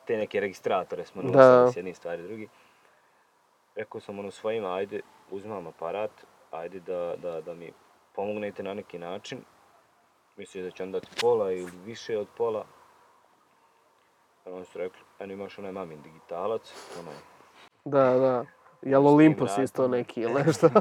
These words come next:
Speaker 1: <laughs> Pa ili Olympus ili onaj neki novi Samsung, ali to je, znate
Speaker 2: Da,
Speaker 1: nešto.
Speaker 2: obični digitalac, da.
Speaker 1: I meni je objasnio, "Pa jeste vidio s čime je čovjek došao slikat tu maturu, sestrinu i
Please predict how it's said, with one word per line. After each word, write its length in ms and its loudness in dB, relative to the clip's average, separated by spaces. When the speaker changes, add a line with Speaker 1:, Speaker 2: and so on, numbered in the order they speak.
Speaker 1:
<laughs> 240 0
Pa 160 4
ili 180 -2
Olympus 500 -4
ili 120 -10
onaj 180 -8
neki 240 -12
novi 240 -10
Samsung, 520 -14
ali 280 -10
to 200 -10
je, 200 -12
znate 180 -12
Speaker 2:
Da, 120 4
Speaker 1:
nešto. 120 8
Speaker 2:
obični 300 0
digitalac, 520 -6
da. 200 -8
Speaker 1:
I 80 -20
meni 160 -14
je 60 -12
objasnio, 460 -10
"Pa 60 -16
jeste 180 -18
vidio 200 -10
s 40 -20
čime 220 -12
je 40 -10
čovjek 320 -12
došao 260 -14
slikat 340 -20
tu 100 -20
maturu, 420 -20
sestrinu 420 -20
i 60 -20